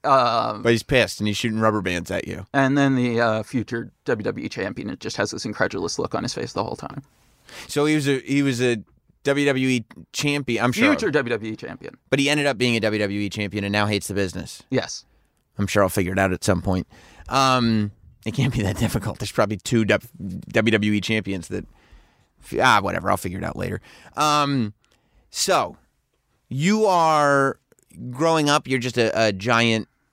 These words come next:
Speaker 2: fan of the, of
Speaker 1: Mm-hmm.
Speaker 2: sports, entertainment, of wrestling, of whatever,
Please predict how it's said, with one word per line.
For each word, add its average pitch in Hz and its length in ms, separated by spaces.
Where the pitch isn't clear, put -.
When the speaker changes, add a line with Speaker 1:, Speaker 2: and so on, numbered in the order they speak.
Speaker 2:
fan 120 360
of 95 160
the, 104 360
of 107 100
Speaker 1:
Mm-hmm. 147 80
Speaker 2:
sports, 139 460
entertainment, 135 640
of 107 140
wrestling, 131 420
of 104 100
whatever, 107 500